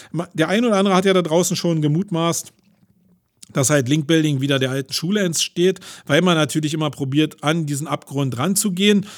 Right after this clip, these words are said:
Und wenn man ihn dann mal überschritten hat, dann weiß man, wo der Abgrund ist, dann muss man wieder drei Schritte zurückgehen und dann ist man wieder über den Abgrund rüber. Man weiß aber, welchen, welche Schwelle man nicht überschreiten soll. Und das, also wir wissen ja alle, glaub ich, die sich mit Linkbuilding da draußen beschäftigen, dass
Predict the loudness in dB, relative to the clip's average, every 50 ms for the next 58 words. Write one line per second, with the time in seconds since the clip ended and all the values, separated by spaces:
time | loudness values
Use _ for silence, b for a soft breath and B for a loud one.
0 | B B B B _ -2 -2 -2 -2 -4 -10 _ -2 0 2 6 6 6 6 4
1 | 4 2 4 4 2 2 2 2 2 2 2 0 0 -2 -4 -2 0 0 0 0
2 | -2 -6 -4 -4 -4 -2 0 -2 -2 -2 -2 -2 -2 0 0 0 0 0 -2 -6
3 | -8 -6 -2 -2 -2 0 0 -2 -2 -2 -2 -2 -2 -2 -2 -2 -4 -2 -2 -2
4 | -4 -2 -4 -2 -4 -2 -4 -6 -8 -8 -8 -8 -8 -8 -8 -8 -6 -6 -4 -4
5 | -4 -6 B B B B B B B -4 -4 -2 -2 -2 -2 -4 -4 -4 -4 -2
6 | -2 0 0 0 0 0 -2 -2 -2 -2 -4 -6 -10 -10 -6 -4 -4 -2 0 -2
7 | 0 0 0 0 0 -2 -4 B B B _ -4 -2 -2 -2 -2 -2 -2 -2 0
8 | 0 2 0 0 0 -2 -2 -2 -4 -6 -6 -6 -6 -4 -4 -4 -4 -4 -6 -8
9 | -6 -4 -2 -2 -2 -2 -2 -2 -4 -4 -6 -6 -6 -6 -6 -6 -6 -6 -6 -6
10 | -4 -4 -4 -2 -2 -4 -6 -6 B B B B B B B _ _ -2 -2 -2
11 | -2 -4 -6 -10 -14 -18 -10 -6 -4 -2 -2 -4 -6 _ _ _ _ _ _ _
12 | _ _ _ B B B B B B _ _ B B B B B 4 4 6 6
13 | 4 6 4 4 6 4 4 4 4 4 4 4 2 2 0 0 0 -2 -2 -4
14 | -4 -4 -2 -2 -2 0 -2 -2 -2 -2 -2 -2 -2 -2 -2 -2 -2 -2 -2 -2
15 | -2 -2 -4 -4 -4 -6 -6 -6 -6 -4 -4 -2 -2 -4 -4